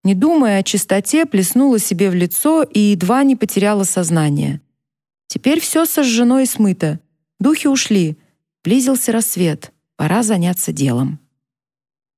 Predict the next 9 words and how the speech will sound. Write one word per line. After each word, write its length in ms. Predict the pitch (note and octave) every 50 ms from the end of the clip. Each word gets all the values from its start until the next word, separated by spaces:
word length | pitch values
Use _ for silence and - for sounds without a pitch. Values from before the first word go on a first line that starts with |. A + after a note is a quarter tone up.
| _ - -
Джейн 300 | F3+ G#3+ B3 C4+ C#4+ C#4
пошла 340 | - C4+ B3 - - C4+
за 120 | C4+ A3+ A#3+
предметами 500 | - A#3 G#3+ G#3 B3 C4+ C4 - G#3+ A3
для 180 | G3 F3+ G#3+
ритуала 420 | G#3 G#3 G#3+ A3 B3 B3+ D4 D4 C#4
на 120 | B3 A3+
восходе 400 | G3 G#3+ G#3 - - B3 A#3 G#3+
солнца. 640 | A3 - - G#3+ E3+ D#3+ D#3 - - D#3 D3 D3+